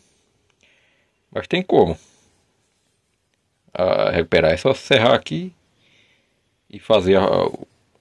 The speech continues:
o, o que eu acho que cabe aqui. Cabe o, o refil da, da caneta, com certeza.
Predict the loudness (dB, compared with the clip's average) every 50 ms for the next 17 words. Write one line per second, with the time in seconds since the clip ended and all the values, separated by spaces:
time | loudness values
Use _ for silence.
0 | _ _ _ _ _ -12 -12 -12 -12 _ -10 -10 -10 -10 -6 -4 -2 0 2 4
1 | 4 4 4 4 0 -8 -12 -12 _ _ _ -20 -18 -6 0 4 4 6 6 4
2 | 0 -2 -6 -12 -8 -4 -2 -2 -2 -2 -4 -6 -8 -10 -10 -10 -8 -4 -2 -2
3 | -2 -2 -4 -8 -8 -8 -8 -10 -10 -12 -14 _ _ _ _ -6 -4 -4 -2 -2
4 | -4 -4 -4 -6 -10 -10 -8 -8 -8 -8 -8 -12 -12 -12 -14